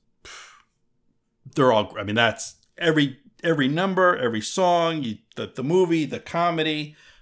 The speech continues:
Um, I check, is that, is that on the comedy list? Yeah, Singin' in the Rain, number sixteen on the comedy list. I mean, really one of the hilarious, funny movie.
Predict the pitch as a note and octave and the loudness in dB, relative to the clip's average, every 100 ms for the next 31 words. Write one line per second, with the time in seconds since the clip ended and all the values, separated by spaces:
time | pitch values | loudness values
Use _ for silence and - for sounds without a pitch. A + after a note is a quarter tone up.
0 | - B2 A#2+ A2 G#2+ _ - - - A#2 | -10 -4 0 0 -2 _ -10 -6 -6 -4
1 | C3+ G#3+ - C3 - F3 B3+ A3 D3+ - | -2 -4 -4 -12 -10 -8 -6 -6 -6 -12
2 | - D#3 E3 F#2+ G2 G#2 G2 - - - | -16 -14 -12 -12 -12 -12 -14 -16 -20 -20
3 | - - - - - - - _ _ _ | -20 -20 -20 -20 -20 -20 -20 _ _ _
4 | _ _ - - _ _ - D3 B2 F#2+ | _ _ -20 -20 _ _ -4 2 2 2
5 | - _ - - F#3+ F#3+ F3 D3+ D3 C#3+ | -4 _ -8 -2 0 2 2 2 4 2
6 | C#3 B2+ A#2+ - F3 - - - D#3 C3 | 2 2 -2 -4 -6 -6 -8 -6 -4 -2
7 | G#2+ G2+ G#2 - _ _ _ _ _ C3+ | -4 -8 -12 -16 _ _ _ _ _ -4
8 | A#2 A2 G#2 - D#3 D#3+ D#3+ A2+ G2+ G2 | 0 0 -2 -4 -2 0 0 -2 -4 -6
9 | F#2+ - - B2 G#2+ G#2 C3 C3+ A#2 G#2+ | -8 -10 -8 -4 -4 -2 2 4 4 0
10 | A#2+ A#2 G2+ F#2+ _ _ _ - - - | -2 -2 -2 -8 _ _ _ -20 -14 -2
11 | B2 A#2 A2 G2 - - G#2+ G#2+ G2+ G2 | 2 4 2 0 -6 -4 -2 -2 -2 -6
12 | F#2+ F#2+ - | -6 -10 -12